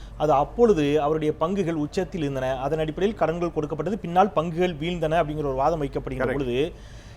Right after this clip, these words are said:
Speaker 1: இடதுசாரிகள் தொடர்ச்சியாக ஒரு வாதங்களை வைக்கிறாங்க. இந்த மாதிரியான சந்தையே சந்தையை தீர்மானித்துக் கொள்ளக்கூடிய இந்த போக்கும் புதிய பொருளாதார கொள்கையும் தனியார் மய தாராளமய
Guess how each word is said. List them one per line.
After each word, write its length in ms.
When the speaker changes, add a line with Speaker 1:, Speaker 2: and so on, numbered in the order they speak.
Speaker 1:
இடதுசாரிகள் 680
தொடர்ச்சியாக 420
ஒரு 100
வாதங்களை 340
வைக்கிறாங்க. 360
இந்த 340
மாதிரியான 500
சந்தையே 580
சந்தையை 460
தீர்மானித்துக் 500
கொள்ளக்கூடிய 400
இந்த 120
போக்கும் 440
புதிய 240
பொருளாதார 440
கொள்கையும் 420
தனியார் 500
மய 460
தாராளமய 680